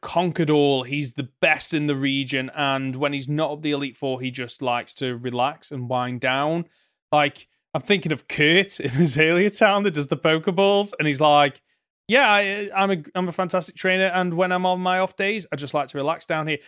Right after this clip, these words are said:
Like, just to be completely taken by surprise and, and, and think, "Oh, wait, I met you at the start of this game, and I never thought it'd be you," which flips the whole, not issue on its head, but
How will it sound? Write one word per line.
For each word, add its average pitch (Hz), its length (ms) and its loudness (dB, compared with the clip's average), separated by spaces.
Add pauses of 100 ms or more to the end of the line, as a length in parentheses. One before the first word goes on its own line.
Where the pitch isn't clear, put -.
(140)
Like, 185 200 4 (140)
just 220 200 0
to 226 60 -2
be 226 100 2
completely 185 480 -2
taken 185 360 0
by 165 200 2
surprise 175 560 2
and, 143 260 -2
and, 143 360 -2 (200)
and 147 160 -4
think, 139 320 -2 (540)
"Oh, 320 80 2
wait, 330 240 2
I 330 160 4
met 226 400 2
you 156 220 4
at 156 80 0
the 180 60 -4
start 196 300 4
of 185 60 -2
this 185 120 0
game, 175 340 2
and 190 120 0
I 214 160 2
never 214 480 2
thought 185 360 2
it'd 165 160 -8
be 175 80 0
you," 156 360 2
which 143 400 -6 (600)
flips 214 240 0
the 190 80 0
whole, 170 560 4 (760)
not 233 240 0
issue 170 420 2
on 139 120 2
its 127 120 -8
head, 127 280 0
but 147 160 2